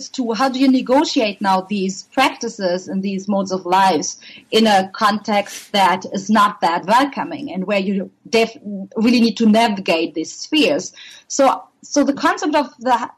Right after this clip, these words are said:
you know, s-, self-cultivation of the habitus and of moral reasoning really became the framework of my book, where in the first part, I look at these efforts to constitute this sa-, pious self. And then the second part,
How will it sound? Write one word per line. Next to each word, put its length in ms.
you 100
know, 260
s-, 340
self-cultivation 1160
of 160
the 80
habitus 600
and 180
of 320
moral 360
reasoning 640
really 320
became 400
the 140
framework 580
of 160
my 200
book, 380
where 440
in 80
the 80
first 380
part, 280
I 100
look 220
at 140
these 320
efforts 720
to 100
constitute 680
this 200
sa-, 220
pious 400
self. 380
And 160
then 120
the 80
second 460
part, 360